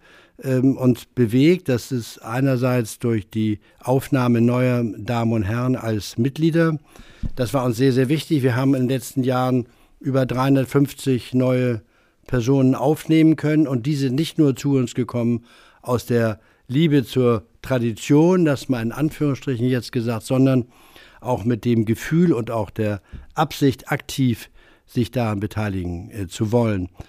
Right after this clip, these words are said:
Und das war für uns sehr wichtig. Das hat uns unter anderem, unter anderem dazu bewogen, dass wir fünf Arbeitskreise gebildet haben. Wir nennen das Ausschüsse, die sich mit unterschiedlichen Themenfeldern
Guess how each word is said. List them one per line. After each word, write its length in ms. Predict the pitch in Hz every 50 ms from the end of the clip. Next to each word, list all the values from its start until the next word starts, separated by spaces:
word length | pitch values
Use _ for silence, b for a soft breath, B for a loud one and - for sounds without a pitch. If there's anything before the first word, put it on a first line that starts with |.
| B B B B B
Und 380 | _ - 113 110 107 107 104 -
das 180 | 135 127 -
war 140 | - 139 127
für 160 | 117 135 135
uns 160 | 127 117 107 -
sehr 160 | 120 117 110
wichtig. 460 | 143 151 - - 160 151 135 - - b b b b b b b -
Das 180 | - 120 - 135
hat 120 | 143 139
uns 140 | 139 123 -
unter 160 | 113 113 110
anderem, 280 | 120 135 135 135 131 117 120 - -
unter 260 | - 120 117 120 -
anderem 300 | 127 135 139 131 127 117
dazu 300 | 113 127 127 123 - 127
bewogen, 680 | 120 127 110 120 131 131 127 123 123 123 117 110 92 - _ _ _ _ _ _ _ - b b b b b b b b b b b _
dass 200 | - 107 - -
wir 100 | 127 120
fünf 300 | - - 139 127 120 -
Arbeitskreise 960 | - - 110 127 143 165 165 - - - 147 147 151 156 151 143 160 160 147 b b b b b b b b _
gebildet 500 | - 139 113 143 151 151 147 143 - -
haben. 320 | 131 139 143 135 135 117
Wir 60 | 123 113
nennen 180 | 120 120 117
das 200 | 113 110 - -
Ausschüsse, 680 | - 120 135 143 - - 156 156 - - 170 175 170 b b b b b b b b b -
die 80 | 135 120
sich 240 | 113 143 131 -
mit 120 | - 135 -
unterschiedlichen 920 | - 156 147 160 147 127 - 147 139 - - 131 110 - 127 120 110 b b b b b b _
Themenfeldern 960 | - - 190 185 160 143 123 - - 127 123 123 113 113 110 107 107 101 92